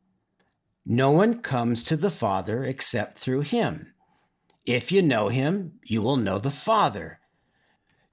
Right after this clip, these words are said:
Jesus is referring to a primary goal of his, bringing people to a life of faith. We don't have to cure lepers or raise the dead, but in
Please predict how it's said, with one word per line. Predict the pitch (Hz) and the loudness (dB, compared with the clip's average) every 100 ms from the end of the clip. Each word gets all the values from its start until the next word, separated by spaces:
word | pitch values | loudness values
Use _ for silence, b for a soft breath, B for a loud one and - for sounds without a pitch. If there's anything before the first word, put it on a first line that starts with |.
| - | -4
Jesus | - 180 185 147 185 190 147 | 2 4 6 4 2 2 2
is | 143 123 | 0 0
referring | 139 143 139 - 214 220 123 117 143 139 b b b b b | 0 0 -2 0 4 4 4 2 -2 -4 b b b b b
to | - 156 | 4 4
a | 120 | 4
primary | - - 214 277 277 262 254 | 2 4 6 6 4 4 4
goal | 185 170 135 | 6 6 6
of | 98 | 2
his, | 92 76 - - - _ _ _ - | -2 -4 -6 -8 -10 _ _ _ -8
bringing | 131 170 156 175 214 | 0 4 4 4 2
people | 220 135 120 131 143 | 0 0 0 0 -2
to | 135 120 110 | -2 -2 0
a | |
life | 110 98 110 127 - | 2 2 2 2 -2
of | 165 160 | -6 -6
faith. | - 98 67 - - - _ _ _ _ _ _ - | -6 -6 -6 -10 -18 -20 _ _ _ _ _ _ -2
We | 156 226 | 4 4
don't | 277 277 254 | 4 4 4
have | 233 233 | 4 2
to | - | 0
cure | 160 - 165 147 | -4 0 4 4
lepers | 120 131 - 110 113 113 | 4 2 2 0 0 0
or | 117 113 | 0 0
raise | 113 123 123 | 2 2 0
the | 156 | 0
dead, | 127 101 90 78 76 B B B B | -2 -2 -2 -2 -6 B B B B
but | 170 170 | 2 2
in | - 180 | 0 -2